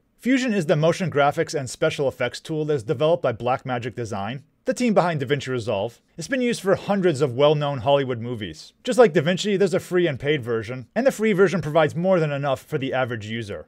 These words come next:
If you've installed DaVinci Resolve, you already have Fusion built in. When working on a video editing project, you can switch over to Fusion with the click of a button. It can be a little intimidating to start with, especially if you're not comfortable with a node-based workflow, but there's a wealth of information online to learn from.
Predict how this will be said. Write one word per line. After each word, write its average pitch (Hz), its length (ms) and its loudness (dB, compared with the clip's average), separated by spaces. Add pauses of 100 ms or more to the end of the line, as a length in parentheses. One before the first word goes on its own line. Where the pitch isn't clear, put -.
If 160 80 -6
you've 170 100 0
installed 165 460 2
DaVinci 147 300 0
Resolve, 135 420 0
you 190 160 -2
already 208 240 4
have 151 220 -2
Fusion 139 360 -4
built 120 280 -4
in. 120 320 -6
When 156 160 2
working 175 260 4
on 156 120 0
a 151 40 0
video 151 300 2
editing 143 320 -2
project, 127 680 -2
you 262 80 -10
can 226 120 -4
switch 233 220 -2
over 190 200 4
to 156 100 -8
Fusion 143 480 0
with 151 100 -2
the - 80 0
click 175 220 -4
of 120 80 -2
a 117 80 -2
button. 95 380 -6 (100)
It - 60 -8
can 285 160 4
be 294 80 2
a 226 60 6
little 202 180 4
intimidating 160 420 -2
to 120 60 -6
start 127 320 -2
with, 110 180 -6 (220)
especially 247 320 6
if 185 40 -4
you're 208 60 -2
not 175 160 2
comfortable 147 380 -2
with 120 140 -2
a 120 60 -2
node-based 117 560 -4
workflow, 107 520 -6 (200)
but 277 140 4
there's 220 200 6
a 190 40 8
wealth 180 260 6
of 160 140 2
information 143 560 -4
online 127 480 -2
to 117 100 -8
learn 107 280 -6
from. 98 320 -10